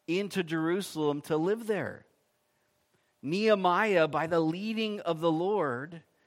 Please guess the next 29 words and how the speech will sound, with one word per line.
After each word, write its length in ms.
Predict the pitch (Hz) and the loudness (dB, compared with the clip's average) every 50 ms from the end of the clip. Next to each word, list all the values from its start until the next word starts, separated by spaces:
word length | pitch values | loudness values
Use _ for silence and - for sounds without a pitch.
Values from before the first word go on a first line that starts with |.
| _ _ _ _ _ _ _ _ | _ _ _ _ _ _ _ _
and 160 | - 156 170 180 | -2 0 2 4
in 100 | 180 175 | 4 6
obedience 760 | 175 170 147 143 185 202 233 240 240 220 190 170 151 - - | 4 4 2 0 -4 -4 -2 -2 0 2 2 0 0 -2 -4
to 100 | - 170 | -2 0
what 180 | 170 175 170 | 0 0 0
the 80 | - 160 | 0 0
Lord 440 | 156 156 165 180 196 208 208 208 185 | 0 0 0 0 0 0 0 -2 -2
had 160 | 175 156 - | -4 -6 -4
put 180 | - 202 202 202 | -4 -2 0 0
in 140 | 196 180 | 0 0
his 160 | 170 156 139 - | -2 -4 -6 -8
heart, 500 | 165 175 185 208 180 139 131 151 143 - - - _ _ _ _ _ _ _ _ _ _ _ _ _ - | -10 -6 -4 -2 -2 -2 -2 -4 -8 -12 -20 -20 _ _ _ _ _ _ _ _ _ _ _ _ _ -8
wanted 520 | 135 147 170 185 208 233 233 233 220 175 | -2 2 2 4 4 4 2 0 -2 -2
to 120 | - 208 | -2 -2
make 260 | 196 196 196 190 190 - | 0 0 0 0 0 -2
sure 380 | - - - 196 196 185 170 | -6 -6 -2 0 0 0 0
that 220 | 151 151 147 139 143 | 0 0 -2 0 0
those 320 | 170 180 190 208 202 - | 0 0 0 0 -2 -6
who 80 | 190 180 | -6 -4
would 200 | 170 170 147 - | -4 -4 -4 -6
come 320 | - - 190 190 196 185 | -6 -4 -4 -4 -4 -2
back 380 | 165 170 170 175 175 175 - 151 | 0 0 0 0 -2 -4 -4 -6
and 140 | 139 135 | -6 -4
begin 320 | 131 147 139 139 170 180 180 | -6 -6 -4 -2 -4 -4 -2
to 100 | 175 165 | -2 0
live 220 | 156 165 175 165 | 0 0 0 -2
in 100 | 170 147 | -4 -6
Jerusalem 560 | 131 139 151 160 175 180 - - 170 156 139 | -6 -6 -4 -4 -4 -6 -6 -6 -4 -4 -4
again 420 | 135 123 131 123 120 120 123 135 | -4 -6 -6 -6 -6 -6 -8 -10